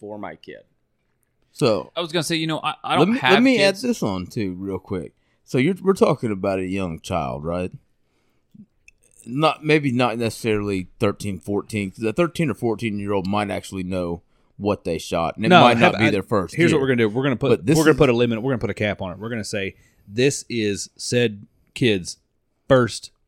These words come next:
Speaker 4: deer.
Speaker 2: First deer.
Speaker 4: That eliminates a lot of gray area.
Speaker 2: Okay. But also, this is my thing. It, because, and this does have a little age thing because of what I'm, my point has a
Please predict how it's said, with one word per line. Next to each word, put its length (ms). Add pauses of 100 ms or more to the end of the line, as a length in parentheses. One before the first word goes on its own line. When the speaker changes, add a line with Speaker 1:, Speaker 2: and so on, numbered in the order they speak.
(240)
Speaker 4:
deer. 300 (840)
Speaker 2:
First 300
deer. 300 (160)
Speaker 4:
That 120
eliminates 380
a 60
lot 180
of 60
gray 240
area. 240 (100)
Speaker 2:
Okay. 460 (500)
But 300 (100)
also, 560 (800)
this 260
is 140
my 180
thing. 300 (140)
It, 260
because, 380
and 180
this 100
does 240
have 220
a 40
little 240
age 280
thing 240
because 580 (1120)
of 140
what 120
I'm, 280
my 140
point 420
has 200
a 140